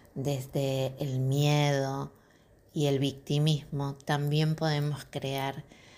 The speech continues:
desde el poder, del poder del amor, de este poder que expande la belleza, la, el amor, la bondad, la solidaridad, la compasión.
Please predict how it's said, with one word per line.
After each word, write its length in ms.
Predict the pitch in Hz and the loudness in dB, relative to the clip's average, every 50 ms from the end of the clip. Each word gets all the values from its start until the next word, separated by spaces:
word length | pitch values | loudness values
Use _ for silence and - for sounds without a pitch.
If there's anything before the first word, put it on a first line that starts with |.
| - - _ | -20 -20 _
desde 380 | - - 139 127 131 - - 139 | -10 -6 -6 -6 -6 -6 -6 -4
el 120 | 131 131 131 | -4 -4 -6
poder, 640 | - - 135 131 131 135 135 135 131 131 127 135 - - _ _ _ _ - - - _ - - - _ _ _ _ _ _ - 180 | -6 -6 -6 -4 -4 -2 -2 -2 -4 -6 -6 -10 -14 -18 _ _ _ _ -20 -20 -20 _ -20 -20 -20 _ _ _ _ _ _ -8 -4
del 160 | 165 139 135 | -2 -2 -2
poder 420 | 131 - 139 135 135 135 135 139 | -2 -2 -2 0 0 0 0 0
del 160 | 143 147 139 139 | 0 0 0 0
amor, 480 | 135 131 135 135 131 131 131 131 131 - - - - - - - - - - - - - | 0 0 0 0 0 0 -2 -4 -6 -10 -16 -18 -20 -18 -18 -16 -18 -18 -20 -20 -12 -8
de 100 | - 135 | -6 -6
este 240 | 127 - - 165 | -6 -4 -4 -4
poder 580 | 156 - - 147 139 139 139 139 139 139 139 - - - _ - - - - - - - - - | -4 -4 -4 -2 0 0 2 0 0 -2 -4 -10 -16 -20 _ -20 -20 -20 -18 -18 -18 -18 -14 -12
que 100 | - 127 | -10 -10
expande 1040 | - - - - - - - 151 143 143 147 143 147 147 147 147 143 143 143 - - - - - - - - - - - | -10 -10 -12 -12 -12 -8 -4 -2 -2 -2 0 -2 -2 -2 -2 -2 -4 -6 -8 -10 -16 -20 -20 -20 -20 -20 -20 -20 -14 -6
la 160 | - 151 139 | -2 0 0
belleza, 1080 | 139 139 135 127 - - - 170 160 160 156 156 156 - - - 156 143 139 135 139 - - - - - - - - _ - - - _ - - | 2 0 0 -2 -4 -2 2 2 4 4 4 2 0 -4 -8 -8 -6 -6 -6 -8 -10 -12 -16 -20 -20 -20 -20 -20 -20 _ -20 -20 -20 _ -16 -8
la, 300 | - 151 151 147 147 - - | -4 -2 0 0 -2 -2 -4
el 200 | - - 160 160 | -2 -2 0 0
amor, 680 | 143 143 143 143 139 143 147 147 151 151 151 147 - 151 | 0 0 0 -2 0 2 2 4 4 4 4 2 2 2
la 200 | 143 143 139 139 | 2 2 2 0
bondad, 640 | 135 139 139 139 143 143 143 147 147 147 147 143 | 0 -2 -2 -2 0 0 2 4 4 4 4 2
la 160 | 147 143 135 | 0 0 -2
solidaridad, 880 | 127 - 147 135 131 139 139 139 139 139 143 143 139 143 147 147 147 139 | -2 -2 -4 -4 -2 -2 0 0 0 0 0 0 2 2 2 2 2 0
la 200 | 147 143 139 135 | 0 -4 -4 -4
compasión. 1000 | - 135 143 135 131 139 131 131 - - - 151 147 147 139 131 131 131 131 131 | -4 -4 -4 -4 -4 -4 -6 -6 -6 -6 -4 -2 -2 -2 -2 -2 -4 -4 -6 -8